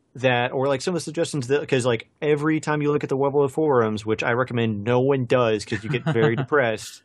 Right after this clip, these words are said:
Speaker 2: All right.
Speaker 1: um, you see tons of suggestions for World versus World. If they took even a fraction of those ver-, that were very easy to implement, that were very balanced across the board,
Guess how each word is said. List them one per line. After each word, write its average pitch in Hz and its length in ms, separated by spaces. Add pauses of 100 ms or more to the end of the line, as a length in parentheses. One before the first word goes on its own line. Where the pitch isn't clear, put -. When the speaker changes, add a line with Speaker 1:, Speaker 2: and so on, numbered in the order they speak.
Speaker 2:
All 104 80
right. 113 220 (260)
Speaker 1:
um, 107 300 (180)
you 139 180
see 175 220
tons 160 320
of 170 100
suggestions 156 520
for 127 60
World 127 180
versus 123 240
World. 113 420 (400)
If 135 80
they 170 140
took 185 260
even 170 220
a 143 80
fraction 165 420
of 113 80
those 110 200
ver-, - 280
that 120 160
were 113 140
very 127 280
easy 135 280
to 127 100
implement, 160 460
that 117 160
were 113 120
very 117 280
balanced 117 420
across 123 320
the 117 100
board, 127 480